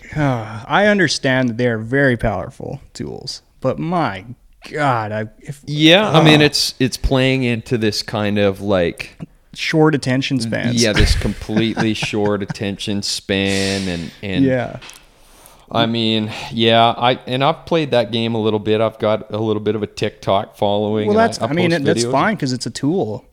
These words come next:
Speaker 1: If
Speaker 2: It
Speaker 1: you,
Speaker 2: is.
Speaker 1: you know, you, you gotta use it as an artist. I mean, if you're not,
Speaker 2: Yeah.
Speaker 1: if you're not using it, I mean, you're just missing out on
Speaker 2: Yeah.
Speaker 1: that opportunity.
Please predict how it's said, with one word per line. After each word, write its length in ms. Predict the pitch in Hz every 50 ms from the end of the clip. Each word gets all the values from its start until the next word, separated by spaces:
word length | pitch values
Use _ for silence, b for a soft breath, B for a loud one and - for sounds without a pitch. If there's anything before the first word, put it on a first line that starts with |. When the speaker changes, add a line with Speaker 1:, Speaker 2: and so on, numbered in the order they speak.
| _
Speaker 1:
If 140 | - - 127
Speaker 2:
It 80 | 151 196
Speaker 1:
you, 40 | 262
Speaker 2:
is. 140 | - 208 151
Speaker 1:
you 60 | 151
know, 220 | 139 123 123 123
you, 180 | 120 123 127 135
you 120 | 127 127 131
gotta 320 | 127 131 127 147 170 139
use 240 | 120 120 147 156 143
it 80 | 120
as 120 | 110 107 107
an 80 | 107
artist. 300 | 107 120 131 117 110 -
I 40 | 107
mean, 120 | 117 117 113
if 100 | 117 -
you're 80 | 113 113
not, 260 | 113 113 131 123 104
Speaker 2:
Yeah. 80 | - - _ _ _ _ _ _ _ -
Speaker 1:
if 100 | 143 135
you're 120 | 160 147
not 260 | 135 135 147 151 -
using 300 | 113 131 123 117 120 120
it, 60 | 120 117
I 40 | 113
mean, 140 | 117 117 117
you're 80 | 117
just 220 | 110 117 - - -
missing 320 | 110 113 - - 104 110
out 180 | 113 104 101 - _ _ _
on 200 | - 113 107 107
Speaker 2:
Yeah. 180 | 101 92 87 82
Speaker 1:
that 180 | 82 - - _ _ -
opportunity. 680 | 123 120 107 - 95 - - 143 180 180 131 104 98 -